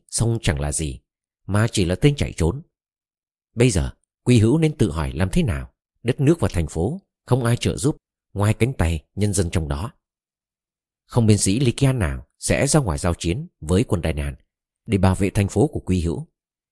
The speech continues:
vì nhận thấy giao tranh liên tục với quân thủ, hết ngày này qua ngày khác chẳng được đền đáp. Binh sĩ tầm thường hy vọng gì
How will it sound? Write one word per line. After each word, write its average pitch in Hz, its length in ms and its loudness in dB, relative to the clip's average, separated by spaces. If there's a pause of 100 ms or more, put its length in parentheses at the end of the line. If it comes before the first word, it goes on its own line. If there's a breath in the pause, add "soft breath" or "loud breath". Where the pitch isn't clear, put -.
(240)
vì 110 120 4
nhận 110 220 2
thấy 123 360 0 (100)
giao 110 180 0
tranh 123 180 -2
liên 151 220 0
tục - 160 -2
với 95 100 -4
quân 139 200 0
thủ, 62 300 -6 (480)
hết 151 220 2
ngày 87 180 -2
này 78 360 -6
qua 156 160 0
ngày 78 160 -4
khác 113 320 -6 (340)
chẳng 76 220 -4
được 85 160 -4
đền 87 200 -2
đáp. - 240 -8 (1400)
Binh 107 160 0
sĩ 123 160 2
tầm 80 240 0
thường 73 300 -2 (120)
hy 170 160 2
vọng 101 180 -2
gì 71 260 -2